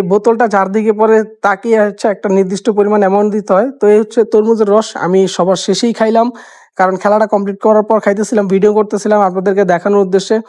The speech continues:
তো এই ছিল আজকের ভিডিও, খুব আনন্দ করছি আমরা বন্ধুবান্ধব সবাই একসাথে বসে। এই চ্যালেঞ্জিং গেমটা আপনারাও কমপ্লিট করেন, আপনাদেরকেও খুব ভালো লাগবে। Then হচ্ছে তরমুজের পিস পিস করে দিছে, সবাই তরমুজটা খাওয়া শুরু করলাম।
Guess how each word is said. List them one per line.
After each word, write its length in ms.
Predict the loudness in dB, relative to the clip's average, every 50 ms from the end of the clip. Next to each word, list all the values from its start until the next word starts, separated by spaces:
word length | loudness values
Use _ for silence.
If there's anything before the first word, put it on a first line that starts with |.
| _ _ _ _ -20 -14 _ 0
তো 60 | 2 2
এই 140 | 4 2 2
ছিল 180 | 0 2 2 4 4 4 2 2
আজকের 340 | -2 -4 -2 0 0 0 0
ভিডিও, 260 | 0 -2 0 2 0 0 -2 -4
খুব 200 | -8 -2 -2 0 0
আনন্দ 240 | 0 0 0 0 0 0 -2
করছি 180 | -4 -4 -4 -4
আমরা 200 | -2 0 0 0
বন্ধুবান্ধব 460 | 0 0 0 0 2 0 0 -2 -4 -2 -2
সবাই 180 | 0 0 2 0
একসাথে 320 | 0 -2 -4 -6 -4 -4
বসে। 320 | -2 0 -2 0 0 0 0 0 0
এই 140 | 0 -2 0
চ্যালেঞ্জিং 400 | 0 0 2 2 0 0 0 2
গেমটা 240 | 2 0 2 2 0 0
আপনারাও 320 | 0 0 0 0 0 0
কমপ্লিট 320 | 0 -2 -4 -2 -2 -4 -2
করেন, 200 | 0 0 0 2
আপনাদেরকেও 560 | 0 -2 0 -2 -2 0 0 0 0 0 0 0
খুব 160 | 0 -4 -4 -2
ভালো 160 | 0 2 2
লাগবে। 280 | 0 0 0 0 0 -2 -2 -4 -14 -20 -20 -20 -16 _ -2
Then 180 | 0 2 4 2
হচ্ছে 260 | 2 0 0 2 2 4 4 2 2 0 2
তরমুজের 360 | 0 2 2 2 0 0 0
পিস 160 | -2 -4 -4 -4
পিস 140 | -4 -6 -6
করে 200 | -2 -2 0 0
দিছে, 240 | 0 -4 -2 0 2 2 2 0
সবাই 300 | 0 0 0 2 2 0
তরমুজটা 360 | 0 -2 -4 -2 -2 -2 -4 -4
খাওয়া 320 | -4 -2 -2 0 0 0
শুরু 240 | -2 -4 -4 -4 -2 0
করলাম। 280 | 2 4 4 4 4